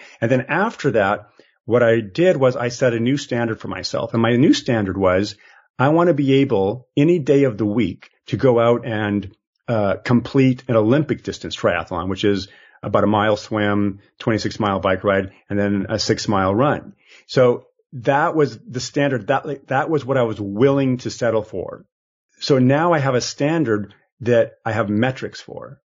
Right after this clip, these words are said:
And since then, I've actually lowered that standard because I don't, I don't, that doesn't work for my life anymore, having to do that much <laughs> exercise, and I, nor do I have the desire anymore for it. But I'm very clear about the standard that I have now.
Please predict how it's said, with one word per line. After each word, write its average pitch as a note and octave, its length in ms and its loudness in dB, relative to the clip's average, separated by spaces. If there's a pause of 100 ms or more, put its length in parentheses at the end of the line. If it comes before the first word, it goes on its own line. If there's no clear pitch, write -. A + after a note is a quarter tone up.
(300)
And C#3+ 140 0
since A3+ 300 0
then, G#2 380 -8 (300)
I've B2 140 0
actually A#2 280 -2
lowered B2+ 400 2
that F3 180 -2
standard F3 580 -6 (320)
because C3+ 260 2
I A#2+ 140 -2
don't, C3 220 0 (120)
I A#2+ 80 -6
don't, B2 240 -4 (220)
that C3+ 240 -2
doesn't A#2+ 240 -4
work A#2 160 -2
for A#2+ 120 -4
my G#2 120 -2
life F#2+ 260 -2
anymore, B2+ 380 2
having G2+ 220 0
to F#2 60 -2
do G#2+ 100 4
that G#2+ 160 6
much G2+ 160 -4
<laughs> G#2 80 2
exercise, - 680 -2 (360)
and A#2 140 0
I, G#2+ 40 0
nor A2+ 200 2
do A2 100 2
I G2+ 60 4
have G#2 160 0
the G#2+ 60 -4
desire G2 440 -2
anymore A2 340 -2
for B2+ 180 0
it. C#3 180 -4 (300)
But - 100 4
I'm C#3 160 2
very D3+ 460 0 (180)
clear E3+ 380 0
about B2+ 360 0
the B2+ 100 -2
standard B2+ 480 -4
that G#2+ 120 0
I G2 80 0
have G#2+ 480 -2
now. G#2+ 580 -4